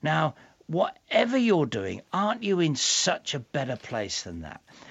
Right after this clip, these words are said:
And I found myself going way, way, way back when I was teaching, um, maths and English, and particularly with some of the girls and, and, and some of the, um,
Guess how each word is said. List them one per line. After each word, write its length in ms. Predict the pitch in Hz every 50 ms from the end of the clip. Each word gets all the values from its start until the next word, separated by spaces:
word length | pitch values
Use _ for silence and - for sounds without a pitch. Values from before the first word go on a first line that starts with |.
| - -
And 160 | - 175 190
I 200 | 202 214 226 214
found 520 | - - - 190 180 180 185 185 165 131
myself 840 | 113 117 117 107 98 - - - 117 101 92 78 65 65 - - - _ _ _ - - - 110
going 480 | - 123 123 123 120 120 120 123 139 147
way, 280 | 170 196 208 214 226 220
way, 260 | 196 185 160 147 143
way 300 | 131 127 135 127 127 120
back 420 | - - 127 117 110 - - -
when 140 | 113 107 110
I 80 | 107 101
was 180 | 98 98 -
teaching, 640 | - - 151 131 - - - 120 113 104 95 85 - - - - - - - _ _
um, 520 | - 110 104 101 95 90 87 85 78 - - - - - _
maths 520 | 113 117 127 131 139 135 - - - -
and 120 | 131 117 117
English, 720 | 117 113 110 90 87 78 65 55 - - - - - - - - - _ _ _ _ _ - _ _ _ -
and 240 | - 139 139 127 -
particularly 760 | 147 - - - 196 170 - - 185 180 170 160 156 143
with 300 | 123 92 135 143 139 120
some 260 | - - - 151 143 135
of 80 | 127
the 80 | 120 113
girls 680 | 107 131 127 123 113 98 95 87 90 95 98 101 - -
and, 280 | - 117 117 104 92 -
and, 200 | - 107 101 95 - -
and 200 | 98 95 95 90
some 260 | - - 127 117 110
of 100 | 107 98
the, 220 | 98 98 98 98
um, 220 | 95 95 95 80